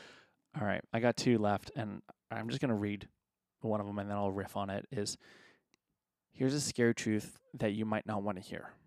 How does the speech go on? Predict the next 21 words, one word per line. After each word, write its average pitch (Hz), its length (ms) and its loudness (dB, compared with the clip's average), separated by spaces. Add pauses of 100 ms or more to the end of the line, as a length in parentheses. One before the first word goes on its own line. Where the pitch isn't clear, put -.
(460)
The 110 80 -4
reason 135 320 6
why 123 100 6
you're 110 140 4
not 110 220 4
successful 101 580 0
yet 98 240 -2 (400)
is - 100 -20
probably 123 300 8
because 110 320 -2
you're 101 80 -2
not 104 340 0
good 90 160 0
enough. - 400 -12 (1600)
I - 20 -4
don't 139 220 8
mean 135 180 4
that 120 160 6
as 110 180 4
an 107 80 0
attack, 127 540 2